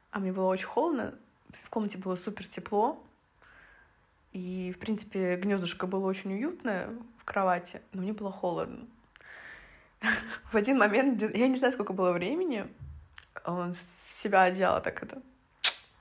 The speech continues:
<laughs> выбрасывает, и я его просто забираю себе, думаю, «Всё, нормально, спим». А, и утром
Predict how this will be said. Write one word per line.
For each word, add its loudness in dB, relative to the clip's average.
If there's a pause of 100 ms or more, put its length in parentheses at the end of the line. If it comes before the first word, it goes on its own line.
(600)
<laughs> -6
выбрасывает, 2
и 4
я 10
его 6
просто -4
забираю 0
себе, -6
думаю, -6
«Всё, -4 (460)
нормально, 0
спим». -12 (880)
А, 4
и 2
утром 0